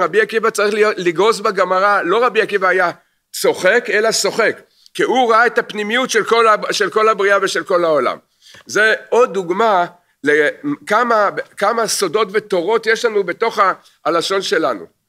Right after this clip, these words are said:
נראה עוד דוגמה אחת, עוד דוגמה אחת שקשורה קצת ל-, לימים שלנו עכשיו, שתשעת הימים. כתוב, זה קושייה שמאוד רבים מקשים את הקושייה הזאת. כשאנחנו מסתכלים על מושג האריה,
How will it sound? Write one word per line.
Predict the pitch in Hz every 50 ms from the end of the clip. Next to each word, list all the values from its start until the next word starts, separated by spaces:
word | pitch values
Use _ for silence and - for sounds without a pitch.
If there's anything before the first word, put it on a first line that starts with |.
| _ _ _ _ _ -
נראה | 151 160 175 226 247 220
עוד | - - 214 220 190
דוגמה | 226 185 165 175 170 147 127
אחת, | - - 123 101 95 - _ _ _ _ _ _ _
עוד | - 175 208 190
דוגמה | 202 175 175 175 160
אחת | 151 143 - 202 202 202 196
שקשורה | 175 156 - - 156 151 185 180
קצת | 170 185 165 165
ל-, | 165 147 139 127 123 120 123 - _ _ _ _ _
לימים | - 135 139 139 147 185 190 175
שלנו | - - 160 165 180 190 196 196 165
עכשיו, | 143 - - 156 147
שתשעת | - - 156 135 135 127 127 120 - _ _ _ _ - 147 - - - 180 190 190 -
הימים. | 180 165 156 151 151 127 87 - _ _ _ _ _ _ _ _ _ _ _ _ _ _ _ _ _ _ _ -
כתוב, | 131 120 - 220 247 214 170 170 170 175 185 - _ _ _ _ _ _ _ _
זה | - 170 233 233
קושייה | 233 233 208 165 - 180 175 185 190 180 165 151 151 -
שמאוד | - - - 139 156 160 180 214 214 208 202 - -
רבים | 151 147 156 143 147 208 214 196 180
מקשים | 165 147 - - 190 190 190
את | 180 185
הקושייה | 160 - 143 143 - - 147 127 117
הזאת. | 104 98 87 90 87 - 73 - _ _ _ _ _ _ _ _ _ _ _ _ _ _
כשאנחנו | - - 147 131 135 156 196 240 226 220 240 226
מסתכלים | 196 - - 160 - 180 190 202 208 202
על | - 156 156 156
מושג | 147 147 131 - - 190 175 175 170
האריה, | 170 156 139 131 143 143 120